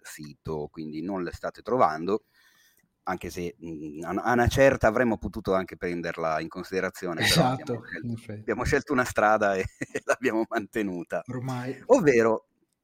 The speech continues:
Speaker 1: il caso Will Smith, eh, lo, lo Slapgate di Will Smith. Aggiornamento, insomma, eh, abbiamo saputo che l'Academy ha bandito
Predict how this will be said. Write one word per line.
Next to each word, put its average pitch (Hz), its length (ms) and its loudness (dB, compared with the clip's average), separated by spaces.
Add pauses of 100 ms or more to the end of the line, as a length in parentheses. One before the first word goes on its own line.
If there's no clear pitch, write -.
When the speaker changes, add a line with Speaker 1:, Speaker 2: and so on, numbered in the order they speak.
(340)
Speaker 1:
il 190 180 -4
caso 107 480 2
Will 135 280 2
Smith, 127 460 0
eh, 110 560 0
lo, 101 160 -4
lo 120 180 -2
Slapgate 113 880 0
di 98 200 -4
Will 98 200 -2
Smith. 85 640 -8 (840)
Aggiornamento, 160 1700 6
insomma, 87 640 -2
eh, 92 280 -6
abbiamo 113 320 -2
saputo 160 460 -4
che 98 600 -4
l'Academy 104 560 -2
ha 82 100 -2
bandito 123 800 2